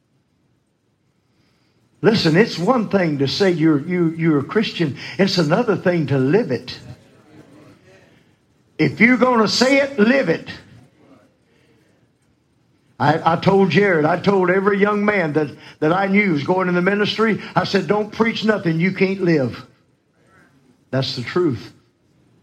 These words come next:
Hear me today, church. The Lord chose us. We got a job to do. Oh, I gotta hurry.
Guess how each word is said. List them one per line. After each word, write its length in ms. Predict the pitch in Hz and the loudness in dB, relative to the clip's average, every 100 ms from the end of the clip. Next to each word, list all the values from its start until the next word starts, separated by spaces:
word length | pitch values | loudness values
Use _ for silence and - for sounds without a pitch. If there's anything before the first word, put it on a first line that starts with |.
| _ _ _ _ _ _ _ _ _ | _ _ _ _ _ _ _ _ _
Hear 160 | 165 | 2
me 120 | 175 165 | 2 2
today, 340 | - 147 147 | 0 0 -2
church. 520 | - 156 135 - - | -2 -2 -2 -4 -8
The 80 | - | -2
Lord 340 | 143 147 156 127 | 0 2 0 -2
chose 460 | - 180 151 120 | -2 0 0 -2
us. 400 | 147 104 - - - _ _ _ _ _ _ _ _ _ - | -2 -2 -6 -12 -16 _ _ _ _ _ _ _ _ _ -2
We 100 | 156 | 2
got 240 | 160 156 | 4 2
a 40 | 135 | 0
job 480 | 117 185 170 131 - | 0 2 2 0 -2
to 100 | 135 | -2
do. 320 | 127 120 92 - _ _ _ _ _ _ _ _ _ _ _ _ _ _ _ _ _ _ _ _ _ _ _ _ - - _ _ - - | 0 -2 -4 -12 _ _ _ _ _ _ _ _ _ _ _ _ _ _ _ _ _ _ _ _ _ _ _ _ -20 -20 _ _ -20 -4
Oh, 500 | 139 143 143 101 - - - - _ _ - - - - - - | 2 4 4 2 -4 -12 -18 -20 _ _ -20 -20 -20 -20 -12 -4
I 80 | |
gotta 240 | 120 139 123 | 0 2 2
hurry. 380 | 135 143 117 | 2 4 4